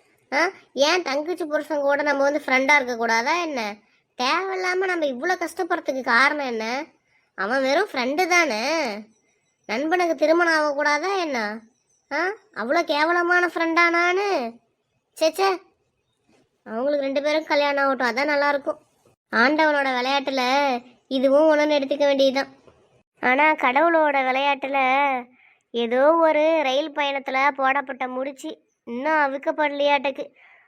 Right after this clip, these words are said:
அதுவும் அன்னைக்கு அவனோட அம்மாவை சாட்சியா வச்சு போட்டது. கடைசியா பார்த்தா இப்ப அந்த செயின் வந்து என் தங்கச்சிக்கு சேர வேண்டியதுன்ற மாதிரி இருக்கு.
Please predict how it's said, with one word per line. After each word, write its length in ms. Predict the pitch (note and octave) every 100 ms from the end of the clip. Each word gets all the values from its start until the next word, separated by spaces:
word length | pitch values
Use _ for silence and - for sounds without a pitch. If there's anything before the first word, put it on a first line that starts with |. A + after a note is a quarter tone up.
| _
அதுவும் 340 | A3+ A#3+ C#4+
அன்னைக்கு 840 | D4+ C#4 C4+ C4+ C#4 C#4+ D4+ C#4+ A#3+ B3 _ _ -
அவனோட 280 | A#3+ B3+
அம்மாவை 500 | B3 A#3+ B3+ D4 D4+ D4
சாட்சியா 420 | C4+ C4+ D4 C#4+
வச்சு 300 | C#4 C4+ C#4+
போட்டது. 580 | C#4+ C#4 C4+ C4 C#4+ - _ _ _ _ _ _ -
கடைசியா 400 | C4+ C#4 D4 D4+
பார்த்தா 680 | D4 C#4 C4+ D4+ C#4+ D4 D4+ C4+ - _ _
இப்ப 200 | C4 C4
அந்த 160 | B3 A#3+
செயின் 320 | B3+ C4 D4
வந்து 600 | D4 C#4 C#4 D4 D4 D#4
என் 180 | C4+ B3+
தங்கச்சிக்கு 480 | B3+ C#4 D#4 D4 D4
சேர 400 | C#4+ C4+ C4 C4
வேண்டியதுன்ற 540 | B3+ B3 B3+ B3 B3+
மாதிரி 260 | B3+ C#4+ D4
இருக்கு. 300 | C4 -